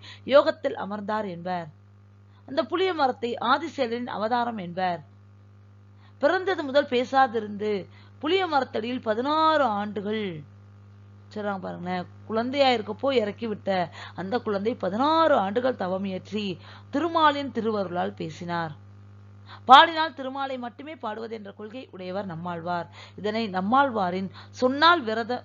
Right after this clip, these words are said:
விரோதமிது ஆகிலும் சொல்லுவன் கேண்மினோ, என் நாவில் இன்கவியில் ஒருவர்க்கும் கொடுக்கிலேன் தென்னாதெனா" என்று "வண்டு முரல் திருவேங்கடத்து என்னானை என்னப்பன் எம்பெருமான் உளனாகவே" என்ற பாடல் வாயிலாக உணரலாம்.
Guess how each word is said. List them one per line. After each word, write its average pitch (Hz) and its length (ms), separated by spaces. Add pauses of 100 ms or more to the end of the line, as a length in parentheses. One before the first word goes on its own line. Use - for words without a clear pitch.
(240)
விரோதமிது 220 800
ஆகிலும் 233 460 (120)
சொல்லுவன் 220 460
கேண்மினோ, 185 480 (280)
என் 220 180
நாவில் 247 500
இன்கவியில் 240 540
ஒருவர்க்கும் 247 640
கொடுக்கிலேன் 196 580 (340)
தென்னாதெனா" 214 880
என்று 208 460
"வண்டு 240 320
முரல் 233 280
திருவேங்கடத்து 233 840
என்னானை 247 560
என்னப்பன் 233 560
எம்பெருமான் 220 720
உளனாகவே" 175 800 (520)
என்ற 214 240
பாடல் 277 320
வாயிலாக 175 680 (140)
உணரலாம். 160 440